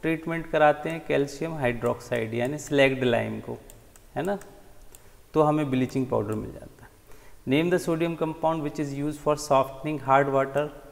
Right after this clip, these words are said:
हार्ड वाटर को सॉफ्ट करने के लिए किसका यूज़ करते हैं? सोडियम carbonate decahydrated salt, washing soda। What will happen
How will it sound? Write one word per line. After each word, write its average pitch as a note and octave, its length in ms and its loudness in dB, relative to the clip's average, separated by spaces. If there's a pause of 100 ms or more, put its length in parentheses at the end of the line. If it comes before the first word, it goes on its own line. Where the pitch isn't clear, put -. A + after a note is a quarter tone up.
(120)
हार्ड C3+ 200 6
वाटर C#3 280 2
को C#3+ 120 -2
सॉफ्ट C#3 360 -2
करने C#3 320 0
के C#3+ 100 -4
लिए C#3 160 0
किसका C#3+ 320 -4
यूज़ C#3+ 300 -2
करते C#3 320 -4
हैं? D#3+ 220 -6 (480)
सोडियम C#3 640 4
carbonate C3 680 4 (520)
decahydrated A#2+ 1200 2
salt, G#2+ 500 -4 (480)
washing B2+ 480 0
soda। G#2+ 300 -4 (1200)
What D#3 260 12
will D#3+ 180 4
happen D#3+ 280 4